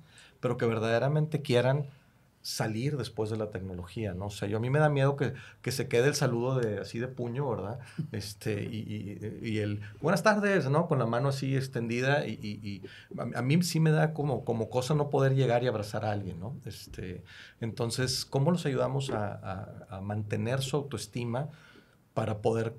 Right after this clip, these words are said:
Speaker 1: que luego se reincorporen a un mundo parecido a lo que había antes de la pandemia?
Speaker 2: Yo les inculco mucho, por ejemplo, hay, en P N L
Speaker 1: Sí.
Speaker 2: se dice que el mapa no es el territorio.
Speaker 1: Ujú.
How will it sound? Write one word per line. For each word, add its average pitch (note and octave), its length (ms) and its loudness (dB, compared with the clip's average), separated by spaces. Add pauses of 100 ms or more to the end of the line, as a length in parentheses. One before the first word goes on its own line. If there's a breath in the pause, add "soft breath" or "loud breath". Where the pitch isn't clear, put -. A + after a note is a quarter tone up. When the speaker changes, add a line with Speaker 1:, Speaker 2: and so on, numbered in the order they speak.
(140)
Speaker 1:
que B2 120 0
luego A#2 400 2
se C3 180 -2
reincorporen A2 880 0
a A#2 60 2
un A#2 120 -2
mundo A#2 500 -2 (340 loud breath)
parecido C3 600 4
a A2+ 40 4
lo G#2+ 140 0
que G#2 240 0
había G#2 340 -2
antes G2+ 220 -4
de G2 80 -6
la F#2 120 -8
pandemia? F2+ 360 -6 (920)
Speaker 2:
Yo D3+ 180 -6
les F3+ 180 -8
inculco D3 400 -6
mucho, E3 520 -4 (340)
por A#2+ 80 -6
ejemplo, B2+ 520 -6
hay, D3 200 -8
en C3 200 -4
P E3 80 -2
N G3 220 -2
L D#3 300 -4 (300)
Speaker 1:
Sí. - 140 -12 (220)
Speaker 2:
se - 120 -6
dice C#3 240 -2
que C3+ 120 -6
el A#2+ 80 -2
mapa C3+ 340 -2
no B2+ 120 -4
es B2 60 -8
el B2 80 -8
territorio. A#2+ 480 -8
Speaker 1:
Ujú. G#2+ 300 -8